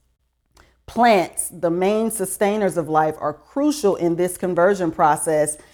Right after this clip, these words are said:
and need light for photosynthesis, which enables them to make their own food and food for others. And perhaps the most important, photosynthesis produces oxygen. So there you have it. Without light,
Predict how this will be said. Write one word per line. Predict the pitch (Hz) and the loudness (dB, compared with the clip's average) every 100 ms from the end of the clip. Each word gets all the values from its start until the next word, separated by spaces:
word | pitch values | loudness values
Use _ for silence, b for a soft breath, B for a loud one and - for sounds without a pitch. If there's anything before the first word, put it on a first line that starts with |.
| b b | b b
and | 180 190 | 2 4
need | 214 247 190 | 4 4 4
light | 190 202 226 196 185 | 4 6 6 4 2
for | - 190 | -4 -4
photosynthesis, | - 208 196 185 - 233 247 196 190 175 165 160 | 0 2 2 -2 -4 -4 -2 -6 -4 -4 -4 -4
which | 175 175 | -6 -4
enables | 180 - 190 220 196 190 | -4 0 2 2 2 0
them | 160 185 180 | 2 0 0
to | 185 | -4
make | 180 180 185 | 0 0 0
their | 185 - | 0 0
own | 185 190 196 | 0 -2 -2
food | - 233 208 185 | -2 0 0 -4
and | - 175 | -2 -2
food | 180 226 226 208 | -2 -4 -2 -4
for | - 170 | -2 -2
others. | - 226 160 139 135 _ b b b | 4 4 4 -4 -8 _ b b b
And | 196 | -4
perhaps | 196 196 226 226 - - | 0 0 4 4 4 -4
the | 202 | -2
most | 185 190 240 285 226 | 0 4 4 4 0
important, | 190 - 185 156 165 175 B B _ | -4 0 0 0 -2 -6 B B _
photosynthesis | 240 240 240 247 - 254 240 226 - 196 185 - | 2 4 4 0 -2 -2 -2 -4 0 0 0 -4
produces | 196 165 185 180 160 | -6 -4 -6 -6 0
oxygen. | 165 185 - 170 127 117 113 - _ _ _ | 2 2 -4 -10 -8 -10 -10 -16 _ _ _
So | _ - | _ 0
there | 196 208 254 | 2 4 2
you | 233 | 0
have | 196 240 214 | 0 4 4
it. | 165 | 2
Without | 175 208 226 208 | 2 4 6 4
light, | 180 190 262 311 - - | 2 2 2 0 -6 -20